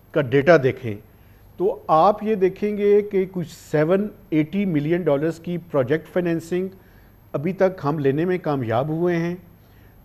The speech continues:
तकरीबन आठ से नौ माह इसको गुजर चुके हैं और जो कमोडिटी फाइनेंसिंग है वो भी आप ये देखें कि हमने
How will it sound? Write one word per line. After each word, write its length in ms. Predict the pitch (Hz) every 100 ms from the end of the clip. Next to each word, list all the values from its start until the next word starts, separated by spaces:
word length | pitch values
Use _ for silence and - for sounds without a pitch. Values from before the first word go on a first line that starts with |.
| -
तकरीबन 580 | 147 160 180 214 220 214 180
आठ 200 | 160 160
से 160 | - 160
नौ 200 | 131 147
माह 640 | 156 160 165 - - -
इसको 560 | 135 - 156 151 151 139
गुजर 220 | 113 131
चुके 240 | 135 139 156
हैं 240 | 151 156 - - - - - - - 220
और 120 | 220
जो 100 | 262
कमोडिटी 560 | 226 202 202 220 233 262
फाइनेंसिंग 640 | 214 165 147 135 151 131
है 140 | 113 127 - - 123
वो 280 | 117 202 247
भी 420 | 247 247 254 - -
आप 220 | 180 190
ये 60 | 202
देखें 340 | 185 190 214
कि 120 | 202 180
हमने 380 | 151 175 175